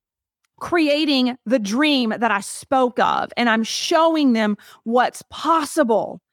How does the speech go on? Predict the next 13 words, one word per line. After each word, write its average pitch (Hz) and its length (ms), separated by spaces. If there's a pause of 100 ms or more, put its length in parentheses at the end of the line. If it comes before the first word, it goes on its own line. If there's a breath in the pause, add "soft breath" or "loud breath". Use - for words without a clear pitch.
(300)
And 262 240
whether 269 320
it's 254 160
a 240 60
deadline 302 960 (160 soft breath)
of - 140
committing 285 500
to 269 120
a 220 60
marathon 330 800 (280 soft breath)
or 233 180
a 202 80
deadline 277 920